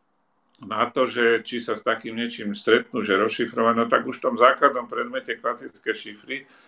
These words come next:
tak súčasťou skúšky je takzvaná dvadsaťštyri hodinovka, že ten študent po tej písomnej časti dostane, e, nejaký text, ktorý je zašifrovaný jednou z tých klasických šifier. No a on, keď je svedomitý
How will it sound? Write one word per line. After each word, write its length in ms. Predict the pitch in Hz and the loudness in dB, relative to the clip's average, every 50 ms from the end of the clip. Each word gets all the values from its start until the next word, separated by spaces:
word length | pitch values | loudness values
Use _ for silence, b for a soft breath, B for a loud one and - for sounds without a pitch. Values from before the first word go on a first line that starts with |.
| b b b b | b b b b
tak 240 | _ - 110 107 - | _ 0 0 0 0
súčasťou 560 | - 139 135 127 - 135 131 131 - 139 120 | -2 -4 -2 0 2 2 2 0 0 -2 -2
skúšky 520 | 113 - - - 131 131 - - - 123 120 | -2 -4 -6 -6 -6 -6 -4 -2 -2 -2 0
je 60 | 120 | 0
takzvaná 460 | 127 110 117 120 123 123 120 113 107 104 | 0 0 2 2 4 4 4 4 2 2
dvadsaťštyri 600 | 104 113 117 - 123 110 - - - 110 117 113 | 0 0 0 0 -2 -4 -4 -4 -4 -2 0 0
hodinovka, 600 | 104 101 98 101 110 107 107 107 107 - - 123 120 | 0 0 0 -2 -4 -4 -4 -6 -6 -2 -2 0 0
že 160 | 113 113 107 | 0 -2 -4
ten 160 | 110 113 107 | -6 -6 -6
študent 480 | 101 - - 113 113 120 120 120 117 117 | -8 -8 -10 -8 -4 -4 -4 -4 -4 -2
po 340 | 113 107 107 104 101 101 b b b b b b b _ | 2 4 4 4 4 2 b b b b b b b _
tej 240 | - 113 107 104 104 | 0 0 0 2 0
písomnej 480 | - 120 117 117 127 123 120 113 107 104 | -2 -2 0 0 0 0 2 2 0 2
časti 400 | - 117 110 117 117 - - 113 | 4 4 4 4 2 0 -4 0
dostane, 800 | 104 110 113 110 110 - 123 113 110 110 107 110 107 104 107 b b b b _ | 2 2 2 0 2 2 2 4 4 4 2 2 2 0 -2 b b b b _
e, 120 | _ - 107 98 98 98 95 95 95 95 95 92 92 95 95 78 - - - _ _ _ _ _ _ _ | _ 0 2 2 4 2 2 2 2 0 0 0 -2 -2 -4 -6 -10 -12 -18 _ _ _ _ _ _ _
nejaký 480 | - 117 117 110 113 113 - - 117 113 | -10 -4 0 0 0 0 -2 -6 -10 -6
text, 320 | - 127 131 127 - - | -4 -4 -4 -4 -4 -4
ktorý 240 | - 127 123 120 117 | -4 -2 -2 -2 -2
je 80 | 110 | 0
zašifrovaný 720 | 120 120 120 - 139 113 - - 117 113 113 107 104 104 110 | 0 0 0 -2 -6 -8 -4 0 0 2 2 2 0 -2 -2
jednou 320 | 120 117 113 120 113 104 | -2 -2 -4 -4 -4 -4
z 40 | - - | -6 -6
tých 160 | 113 101 101 | -6 -6 -4
klasických 640 | - - 104 107 - - 123 117 - - - 98 - | 2 4 4 4 4 0 -6 -8 -8 -8 -8 -8 -6
šifier. 640 | - - 120 120 117 - 131 135 135 143 143 139 b b b b b b b b _ - | -4 -4 -4 -4 -4 -2 2 4 4 4 4 2 b b b b b b b b _ -2
No 80 | 113 117 | 0 2
a 80 | 123 123 131 | 4 4 4
on, 160 | 135 139 131 | 2 0 -2
keď 240 | - 135 120 120 117 | -4 -4 -2 -2 -2
je 40 | 104 - | -2 -2
svedomitý 720 | - 123 120 120 127 131 127 127 131 120 - 135 131 131 | -2 -2 -2 0 0 0 0 -2 -4 -8 -6 -4 -4 -4